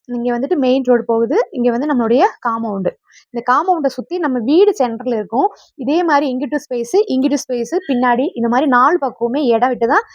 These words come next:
நடுவுல தான் வீடு கட்டியிருக்கோம். நிறைய செடிகள்,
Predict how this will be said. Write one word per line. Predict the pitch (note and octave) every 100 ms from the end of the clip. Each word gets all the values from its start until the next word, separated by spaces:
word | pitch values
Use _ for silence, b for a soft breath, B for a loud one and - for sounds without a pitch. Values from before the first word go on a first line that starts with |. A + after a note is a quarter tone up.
| B
நடுவுல | B3+ A#3+ C#4+ B3
தான் | C#4
வீடு | A3+ A3
கட்டியிருக்கோம். | F#3+ - G3+ - G#3+ D#4+ G#4+ _ _ _
நிறைய | A#3 A#3+ C4+ B3+
செடிகள், | B3+ A3+ A#3 A3 G#3 G3+